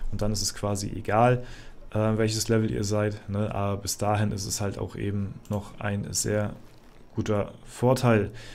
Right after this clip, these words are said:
sag ich mal. Ne? Und, ähm, ja, ist natürlich auch immer noch ausbaufähig, ne? Aber es ist definitiv die beste Hydra, denk ich mal, auf dem Server hier. Und, äh, ja, <clears throat> wenn wir jetzt mal hier zum Battlemate schauen,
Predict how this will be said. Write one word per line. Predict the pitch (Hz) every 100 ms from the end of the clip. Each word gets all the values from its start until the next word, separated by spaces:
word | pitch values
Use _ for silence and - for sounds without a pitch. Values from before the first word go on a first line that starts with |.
| - -
sag | - 90
ich | 95 98
mal. | 92 90 87
Ne? | 104 117
Und, | 113 110 101 98 98 - -
ähm, | 98 95 95 90
ja, | 107 101 - - - -
ist | - 151 156
natürlich | 147 156 151 131
auch | 131 160 - - - - - -
immer | 139 156
noch | 143 117
ausbaufähig, | - - 87 - 170 175 202 - -
ne? | 120 139 185 - - -
Aber | 113 120
es | 120
ist | 131 123 - - -
definitiv | 135 135 120 - 123 120 - - - - - - -
die | 110 107 107
beste | 107 117 117 113
Hydra, | 117 139 139
denk | 127 123
ich | 117
mal, | 120
auf | 113 -
dem | 117
Server | 117 113 110
hier. | 110 110 110 113 - - - - -
Und, | 110 104 101 101 101 101 101 101 101 104 104 -
äh, | 104 101 104
ja, | 104 - 151
<clears throat> | -
wenn | - 151 117 113 113
wir |
jetzt | 110 107
mal | 107
hier | 107
zum | - 104
Battlemate | 110 123 117 110
schauen, | - 107 110